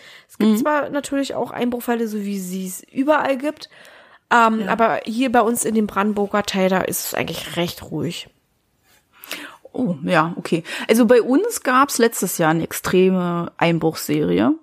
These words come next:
Speaker 1: Okay.
Speaker 2: Also jetzt nicht direkt dort, wo ich wohne, sondern, ähm, tatsächlich ein Nachbarörtchen weiter.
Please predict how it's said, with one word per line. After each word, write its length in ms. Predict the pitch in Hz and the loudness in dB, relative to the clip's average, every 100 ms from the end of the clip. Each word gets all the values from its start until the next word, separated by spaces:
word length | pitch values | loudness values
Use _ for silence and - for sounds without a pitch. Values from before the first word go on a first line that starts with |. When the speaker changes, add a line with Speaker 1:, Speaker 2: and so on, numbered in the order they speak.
| _ _ _ | _ _ _
Speaker 1:
Okay. 120 | 196 180 | -6 -2
Speaker 2:
Also 140 | 175 | 0
jetzt 260 | - 196 202 | 0 0 -2
nicht 320 | 190 - - | -2 -4 -4
direkt 320 | 196 - - | -2 -2 2
dort, 220 | 175 - | 2 2
wo 40 | 160 | -4
ich 160 | - | 2
wohne, 240 | 185 262 233 | 4 6 6
sondern, 560 | 190 185 185 180 - - | 2 2 2 2 0 0
ähm, 220 | 175 175 | -2 -2
tatsächlich 680 | 180 - 165 - 165 170 175 | -4 -4 -6 -4 -6 -6 -4
ein 300 | 170 170 170 | -4 -2 -2
Nachbarörtchen 720 | 165 - 185 - - 175 165 | -2 0 0 0 -2 -4 -2
weiter. 460 | 156 170 262 359 | -2 -2 -2 -2